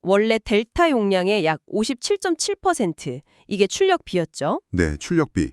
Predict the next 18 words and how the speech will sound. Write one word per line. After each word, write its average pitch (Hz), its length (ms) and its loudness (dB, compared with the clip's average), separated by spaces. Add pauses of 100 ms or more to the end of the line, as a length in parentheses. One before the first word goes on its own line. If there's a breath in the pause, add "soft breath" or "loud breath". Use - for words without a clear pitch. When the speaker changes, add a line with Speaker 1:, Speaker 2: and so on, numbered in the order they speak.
Speaker 1:
그리고 285 260 0
남은 233 400 4
이 220 220 -2
대 320 180 2
용량 220 480 0
합의 277 560 0
약 180 220 0
팔십육 285 680 -2
점 240 240 2
육 190 140 -6
퍼센트, 165 560 -4 (160)
이게 185 260 0
이용률, 254 600 4 (320 soft breath)
이 254 160 2
수준이라는 233 680 2
점도 170 460 0
기억해 220 400 -2
두시고요. 185 580 -2